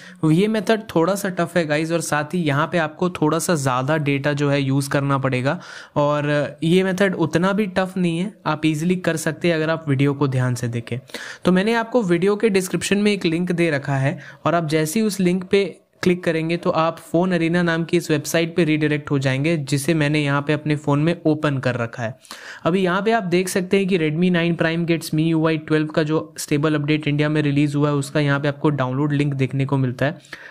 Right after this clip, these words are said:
आपको simply यहाँ पे zip file here वाला जी, ये जो हाईलाइटेड सेंटेंस है उस पे आपको क्लिक कर देना है और आपके फ़ोन में जो है अपडेट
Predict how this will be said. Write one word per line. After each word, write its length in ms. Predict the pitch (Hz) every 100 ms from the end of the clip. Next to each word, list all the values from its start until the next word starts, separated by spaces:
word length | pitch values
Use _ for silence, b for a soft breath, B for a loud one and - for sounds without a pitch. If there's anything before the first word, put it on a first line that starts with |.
| B 160
आपको 320 | 160 - 214
simply 300 | 202 180 202
यहाँ 260 | 190 175 175 202
पे 120 | 180
zip 340 | 139 180 180 - -
file 240 | 165 170
here 300 | 151 160 170
वाला 260 | 160 156 160
जी, 180 | 156 - 165
ये 80 |
जो 140 | 156 160
हाईलाइटेड 520 | 147 143 139 139 165
सेंटेंस 480 | - 147 143 156 156
है 40 |
उस 80 | 151
पे 120 | 156
आपको 220 | 151 170
क्लिक 280 | 151 165 160
कर 120 | 160
देना 280 | 135 135 131
है 160 | 139 175 B B B
और 80 | 156
आपके 300 | 151 147 185
फ़ोन 280 | 180 165 165
में 160 | 165 156
जो 120 | 156
है 200 | 175 180
अपडेट 520 | 160 143 139 170 175